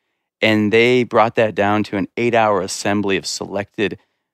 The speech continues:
imagery that they felt was strong. And then from that, they brought it down to, you know, the two-hour version, which was the first thing I got to see. So I didn't even touch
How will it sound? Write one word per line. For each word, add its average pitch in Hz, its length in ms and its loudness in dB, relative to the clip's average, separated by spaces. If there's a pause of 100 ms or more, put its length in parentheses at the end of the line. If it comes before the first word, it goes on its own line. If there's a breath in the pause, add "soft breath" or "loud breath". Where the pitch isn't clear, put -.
(520)
imagery 104 440 0
that 85 220 -6
they 98 100 -2
felt - 360 -2
was 69 120 -10
strong. - 520 -6 (160)
And 104 120 -2
then 101 100 -2
from 104 200 -4
that, 151 340 -2
they 95 80 -4
brought 95 260 0
it 78 100 -12
down 92 340 -2
to, 92 420 -4 (1300)
you 117 120 -6
know, 101 260 -10
the 117 80 -4
two-hour 135 640 0
version, 127 380 -2
which 110 120 -6
was 98 100 -12
the 95 60 -12
first - 320 -8
thing 101 140 -2
I 87 120 -2
got 135 200 -4
to - 80 -16
see. 180 340 -6 (320)
So - 80 -2
I 156 40 4
didn't 190 140 0
even 92 260 -4 (100)
touch - 460 -8